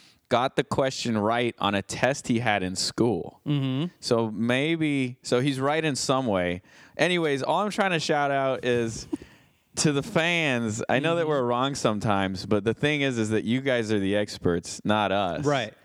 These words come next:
Speaker 1: So if anything, we're making you realize how much you, of nerds you are
Speaker 2: Right.
Speaker 1: to your craft. So you're welcome.
Speaker 2: Yeah, you are welcome. And I appreciate everybody fact-checking us.
Speaker 1: Yeah.
Speaker 2: Um, I wanna bring up,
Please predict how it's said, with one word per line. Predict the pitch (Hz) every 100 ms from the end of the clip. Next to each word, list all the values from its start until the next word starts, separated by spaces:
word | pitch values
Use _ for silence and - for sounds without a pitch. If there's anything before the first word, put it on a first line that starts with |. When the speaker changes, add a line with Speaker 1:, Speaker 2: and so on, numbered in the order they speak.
| - - -
Speaker 1:
So | - 123 113 117
if | 127 123
anything, | 131 147 156 135 110 104 82
we're | 104 117
making | 113 117 131 147 147
you | 127
realize | 110 113 117 101 92
how | - 107
much | 113 107 -
you, | 107 107 -
of | 98
nerds | 98 98 104 104
you | 95 92
are | 98 92 85 - -
Speaker 2:
Right. | 131 117 104 -
Speaker 1:
to | 104
your | 95 90
craft. | - 95 90
So | - 120
you're | 117 117
welcome. | 110 104 113 - - -
Speaker 2:
Yeah, | 180
you | 117 135 175
are | 180 151
welcome. | 117 110 110 113
And |
I | 139
appreciate | 143 - 170 - 143 127
everybody | 123 127 123 123 120
fact-checking | - 131 139 - 117 - 110
us. | 107 110 - _ - - - -
Speaker 1:
Yeah. | 151 127 107 117 117 113
Speaker 2:
Um, | 113 110 _ _ _ _ _ -
I | 135 151 151 - -
wanna | 147 139 139 123
bring | 117 127 131
up, | 123 - -